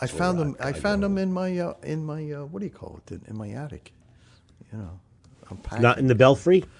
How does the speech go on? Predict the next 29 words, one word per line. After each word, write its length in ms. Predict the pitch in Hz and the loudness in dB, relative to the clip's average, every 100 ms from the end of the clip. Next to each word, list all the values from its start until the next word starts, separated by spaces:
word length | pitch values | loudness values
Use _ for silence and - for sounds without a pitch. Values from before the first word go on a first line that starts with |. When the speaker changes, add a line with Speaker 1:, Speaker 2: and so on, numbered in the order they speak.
| - _ - | -20 _ -10
Speaker 1:
Not 140 | 104 | -8
in 100 | 143 | -8
the, 100 | 139 127 | -10 -8
<laughs> 60 | 127 | -4
no, 180 | 127 98 | -2 -2
not 220 | 113 123 | -2 0
in 100 | 127 | 0
the 80 | 117 | -2
Belfry. 400 | 101 110 107 117 | -2 -6 0 6
Speaker 2:
It 60 | |
wasn't 300 | 117 123 117 | 8 8 6
in 100 | 113 | 4
the 60 | 113 | 4
Belfry. 420 | 110 90 - 98 | 4 2 0 -2
Speaker 1:
Yeah, 140 | 151 156 90 | -2 -4 -2
Speaker 2:
It 60 | |
was 180 | 85 80 | 0 0
Speaker 1:
yeah. 60 | 73 | -2
Speaker 2:
in 60 | 76 | -6
the 100 | 58 | -8
attic. 300 | 50 - - - | -12 -18 -20 -16
Okay, 300 | 98 - 117 - | -16 -12 -14 -12
I'm 80 | 120 | -12
just 160 | 117 139 | -8 -8
Speaker 1:
Yeah, 20 | 226 - | -6 -6
Speaker 2:
checking. 20 | |
Speaker 1:
Axelrod 840 | 175 233 196 196 196 - 196 - | -4 -4 -4 -6 -6 -8 -10 -10
the 100 | 190 | -12
dog. 240 | 180 - | -8 -10